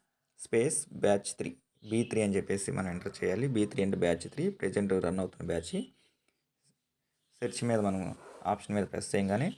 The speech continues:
ఆ కోర్సుకు సంబంధించినటువంటి డీటెయిల్స్ మనకి ఇక్కడ ఓపెన్ అవుతాయి. ఈసీసీఈ కోర్స్ వన్ అని చెప్పేసి దాని మీద ప్రెస్ చేసి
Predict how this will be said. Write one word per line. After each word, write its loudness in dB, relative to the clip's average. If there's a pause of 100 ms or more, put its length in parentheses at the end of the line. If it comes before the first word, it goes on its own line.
(180)
ఆ -4
కోర్సుకు -4
సంబంధించినటువంటి -2
డీటెయిల్స్ -2
మనకి -6
ఇక్కడ -4 (320)
ఓపెన్ -6
అవుతాయి. -2 (320)
ఈసీసీఈ -4
కోర్స్ -4
వన్ 0
అని -4
చెప్పేసి -6 (1300)
దాని 0
మీద 2
ప్రెస్ -4
చేసి -2